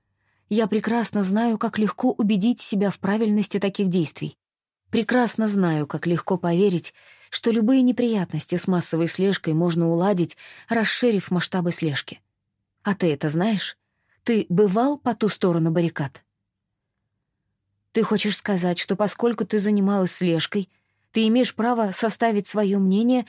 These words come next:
а я такого права не имею, потому что всегда был только объектом слежки?"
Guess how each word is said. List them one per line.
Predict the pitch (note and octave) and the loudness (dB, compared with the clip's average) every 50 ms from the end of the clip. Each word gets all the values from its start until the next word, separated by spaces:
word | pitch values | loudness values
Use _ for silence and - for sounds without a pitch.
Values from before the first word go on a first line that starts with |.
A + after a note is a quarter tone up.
| - - - - - | -10 -20 -20 -16 -4
а | - G#3+ | 0 2
я | G#3+ A#3 A#3+ | 4 4 2
такого | A#3+ B3 A#3+ B3 A#3+ A#3+ A3+ | 2 0 0 0 0 0 0
права | - B3+ C4 B3+ A#3+ | 2 2 2 2 2
не | B3 A#3+ B3 B3+ C4 | 2 4 4 4 6
имею, | C4 A#3 F3+ D3+ C#3 C3+ | 6 4 4 2 0 -2
потому | - - - F3 F#3+ G3 | -6 -4 0 0 0 0
что | F#3 - G3+ | 0 -2 -4
всегда | F3+ - - G3 F#3 F3+ G3+ G3+ G#3+ | -4 -2 -2 -2 0 2 2 2 2
был | G#3+ B3+ A#3+ | 2 2 2
только | - A3 G3+ G3 - G#3+ | 2 0 -2 0 0 0
объектом | G3 E3+ F#3 G#3 G3 - - D#3 C#3+ | 2 2 2 2 0 0 -4 -4 -4
слежки?" | - - D3 C#3+ C3+ - - - | -4 -4 -4 -4 -6 -8 -10 -16